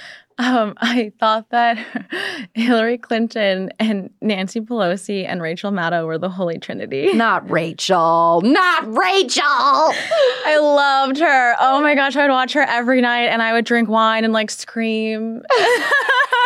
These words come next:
Speaker 1: Which is so sad. Like, no.
Speaker 2: This is
Speaker 1: <laughs> Thinking I was
Speaker 2: fascinating.
Speaker 1: so intellectual, just, like,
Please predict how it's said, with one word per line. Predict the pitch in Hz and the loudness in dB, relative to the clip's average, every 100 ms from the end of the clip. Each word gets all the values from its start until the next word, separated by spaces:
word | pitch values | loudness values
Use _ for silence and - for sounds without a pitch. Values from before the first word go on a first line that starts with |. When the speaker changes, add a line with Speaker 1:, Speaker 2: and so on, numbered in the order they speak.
| 480 440 - | 0 -2 -2
Speaker 1:
Which | 640 480 440 440 | -2 0 0 4
is | 440 440 - | 4 4 2
so | 349 330 | 2 2
sad. | 392 370 330 302 302 294 | 4 2 4 2 2 2
Like, | 294 285 320 | 2 2 0
no. | 339 330 330 330 349 480 320 - - 392 | 2 2 4 4 4 2 0 -4 -4 0
Speaker 2:
This | 349 302 294 | 2 2 2
is | 285 | -2
Speaker 1:
<laughs> | |
Thinking | 392 247 427 | 0 0 2
I | 381 381 | 2 2
was | 392 | 2
Speaker 2:
fascinating. | 339 | 2
Speaker 1:
so | 311 320 | 4 4
intellectual, | 320 320 277 269 285 277 254 | 2 0 0 0 0 2 2
just, | 262 269 | 0 0
like, | 262 247 | 0 0